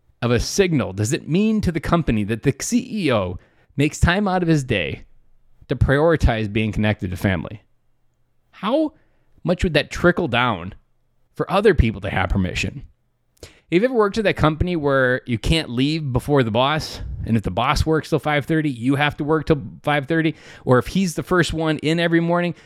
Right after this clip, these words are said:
then you're late and you should be also working to be the first one in. All of that bullshit just creates this fractured, manipulated truth that isn't reality. Who you are as a leader sets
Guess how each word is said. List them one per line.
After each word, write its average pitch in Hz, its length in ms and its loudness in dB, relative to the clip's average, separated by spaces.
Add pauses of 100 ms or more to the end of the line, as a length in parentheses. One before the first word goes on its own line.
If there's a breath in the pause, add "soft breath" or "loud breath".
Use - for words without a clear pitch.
(160 loud breath)
then 120 180 0
you're 156 220 4
late 135 420 -2
and 110 180 -4
you 131 160 4
should 180 240 -2
be 175 100 0
also 185 280 0
working 180 320 -2
to 170 80 -4
be 175 160 0
the 175 100 2
first 175 260 -2
one 175 200 0
in. 175 220 -2 (440)
All 220 220 0
of 294 80 -2
that 160 280 -6
bullshit 156 560 0 (460 soft breath)
just - 220 0
creates 143 500 0
this 117 380 0 (260)
fractured, 180 800 -2 (220)
manipulated 170 880 0
truth 208 480 0 (300)
that 202 100 -2
isn't 214 240 0
reality. 175 640 0 (840)
Who 277 180 4
you 262 220 2
are 156 200 0
as 127 140 2
a 123 60 0
leader 120 400 0
sets - 480 0